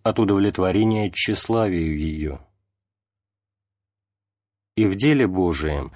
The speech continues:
в самом служении Церкви, должно непрестанно призывать благословение Божие и помощь Божию. Должно веровать, что единственно способы божественные, духовные,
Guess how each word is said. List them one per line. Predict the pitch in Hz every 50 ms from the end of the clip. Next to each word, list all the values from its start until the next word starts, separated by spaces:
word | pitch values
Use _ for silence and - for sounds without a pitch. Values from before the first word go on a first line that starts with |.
| _ _ _
в | - -
самом | - 110 107 113 120 117 110
служении | - - 110 110 104 107 110 104 104 101 98 98 90
Церкви, | - - - 139 139 - - - 76 78 76 78 - - _ _ _ _ _ _ _ _
должно | 95 98 127 143 143 - 139 127
непрестанно | 127 127 120 - 113 110 - - - 135 147 147 139 139 117
призывать | - 110 101 87 90 98 98 117 139 131 113
благословение | 110 120 107 110 107 - - 110 107 110 113 123 120 107 98 90 90 87
Божие | 85 87 113 127 131 113 120 123 120 120 113
и | - - 131
помощь | 120 - - 135 127 117 104 92 82 90
Божию. | 85 85 92 90 82 71 69 69 69 64 - - _ _ _ _ _ _ _ _ _ _ _ _ _ _ _ _ _ _ _ _ _ _ _ _ _ _
Должно | 98 98 113 117 120 110 107 117 117 117
веровать, | 104 117 135 143 127 101 82 76 69 73 - - _ _ _ _
что | _ - - - 107
единственно | 101 104 101 95 117 143 147 143 - - 123 127 123 123 120
способы | - - - _ 135 131 113 - 127 120 127 120
божественные, | 110 123 123 117 120 120 110 87 - - - 87 82 80 78 78 78 76 76 76
духовные, | 73 90 92 117 110 - - 143 131 104 82 76 82 78 73 71 67 65 -